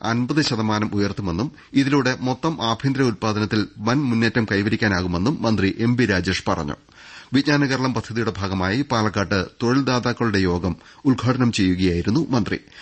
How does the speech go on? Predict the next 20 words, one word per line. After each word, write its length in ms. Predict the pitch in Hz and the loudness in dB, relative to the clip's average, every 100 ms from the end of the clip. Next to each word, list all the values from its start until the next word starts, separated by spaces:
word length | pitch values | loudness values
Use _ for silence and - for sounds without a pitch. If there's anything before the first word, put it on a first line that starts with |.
| - - | -18 -2
വിജ്ഞാന 320 | 147 165 170 | 0 2 2
കേരളം 360 | 156 156 151 139 | 0 0 -2 -2
പദ്ധതി 300 | 123 120 120 | -4 -2 -2
കുടുംബശ്രീയുമായി 800 | - 113 131 - 131 120 117 | -2 -4 -2 -2 -2 0 0
ചേർന്ന് 400 | 107 113 98 107 | 2 2 2 2
നടപ്പാക്കി 500 | 101 90 92 87 147 - - - - | 0 0 -2 -2 -4 -4 -16 -20 -18
സ്ത്രീകൾക്ക് 540 | - 147 135 131 123 113 120 | -4 0 2 2 0 -2 0
തൊഴിലവസരങ്ങൾ 560 | 127 139 131 131 131 | 0 0 -2 -2 -2
വർദ്ധിപ്പിക്കാനാണ് 800 | 104 95 113 92 117 104 92 90 | -2 -2 0 0 0 0 0 0
ഗവൺമെന്റ് 380 | 98 101 98 95 | 0 0 0 0
ഉദ്ദേശിക്കുന്നതെന്നും 880 | 92 98 107 - 110 87 85 107 175 120 | 0 0 -2 0 -2 -2 0 -2 -2 -2
മന്ത്രി 220 | 107 101 | 0 0
പറഞ്ഞു. 340 | 98 87 65 - - _ _ - - - - - - - - - | -2 -4 -8 -12 -20 _ _ -20 -20 -20 -20 -20 -20 -20 -20 -2
കുന്നംകുളത്ത് 560 | 170 180 196 190 185 180 | 2 2 2 2 0 -2
യൂത്ത് 360 | 131 135 156 156 | 0 2 2 0
കോൺഗ്രസ് 420 | 160 151 147 - | -2 0 -2 -2
നേതാവ് 460 | 135 120 120 117 117 | 0 2 2 0 -2
സുജിത്തിനെ 500 | - 123 127 139 143 | -4 0 0 2 2
മർദ്ദിച്ച 360 | 123 110 104 | 2 -2 -2
പോലീസുകാരെയും 800 | 117 104 101 98 101 95 92 131 | -2 0 0 0 0 2 2 0